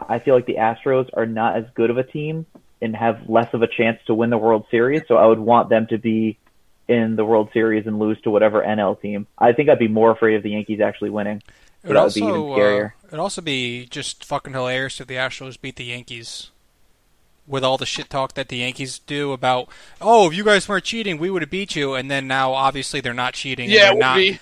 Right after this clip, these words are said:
Speaker 2: they're, like, not even, like, like, they're the only A L team under five hundred. And if they went in and beat the Yankees and in, like, a neutral ball field during all this, I, I hate the Astros, don't get me wrong, but that would be hilarious. The Yankee fans would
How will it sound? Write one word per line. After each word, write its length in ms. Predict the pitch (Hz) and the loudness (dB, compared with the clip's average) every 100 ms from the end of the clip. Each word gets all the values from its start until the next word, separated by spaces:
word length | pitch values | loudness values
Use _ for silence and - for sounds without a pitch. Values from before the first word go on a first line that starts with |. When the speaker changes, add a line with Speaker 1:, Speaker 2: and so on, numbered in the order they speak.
| - | -8
Speaker 2:
they're, 160 | 147 147 | -2 2
like, 180 | 139 | 2
not 260 | 139 139 143 | 2 2 4
even, 380 | 143 135 139 131 | 2 -2 -4 -4
like, 460 | 127 120 113 - - | -2 -2 -4 -14 -10
like, 280 | 139 120 - 147 | -8 -8 -10 -4
they're 260 | 139 139 | 0 0
the 200 | 127 135 | 0 -4
only 300 | 143 147 147 135 | -6 -6 -4 0
A 160 | 135 | 0
L 140 | 135 131 | 0 -4
team 280 | 151 127 131 | -8 -10 -8
under 240 | 127 127 | -8 -8
five 240 | 120 127 117 | -4 -4 -4
hundred. 400 | 123 123 139 131 _ _ _ | -8 -10 -12 -12 _ _ _
And 120 | 139 | -8
if 100 | 123 | -8
they 160 | - 127 | -4 -4
went 180 | 127 127 | -2 -6
in 100 | 123 | -8
and 80 | 117 | -8
beat 160 | 131 | -8
the 80 | 135 | -6
Yankees 580 | 117 117 120 135 135 - - | -8 -8 -8 -10 -10 -14 -14
and 160 | 123 | -14
in, 60 | 117 | -8
like, 160 | 120 135 | -8 -8
a 40 | |
neutral 300 | 117 120 135 | -12 -14 -14
ball 220 | 120 117 | -10 -10
field 260 | - 127 123 | -10 -14 -12
during 220 | 131 135 | -12 -8
all 160 | 135 139 | -8 -8
this, 280 | 139 - - - _ _ _ 165 | -8 -12 -16 -20 _ _ _ 0
I, 260 | 156 156 165 165 | 0 0 -4 0
I 160 | 143 | 2
hate 240 | 131 170 196 | 4 2 2
the 80 | 143 | 2
Astros, 420 | 139 151 185 143 | 2 0 -4 -6
don't 120 | 143 | -8
get 140 | 139 135 | -8 -8
me 60 | |
wrong, 480 | 123 123 139 151 135 - | -6 -6 -6 -8 -20 -6
but 200 | 135 - | -6 -2
that 220 | 131 131 | -2 -2
would 140 | 127 117 | -4 -12
be 300 | 123 113 110 | -10 -8 -8
hilarious. 680 | 110 110 110 117 120 127 | -8 -10 -10 -10 -12 -14
The 80 | - | -10
Yankee 260 | 135 131 127 | -8 -8 -12
fans 300 | - 120 113 | -14 -16 -16
would 220 | 117 110 | -18 -18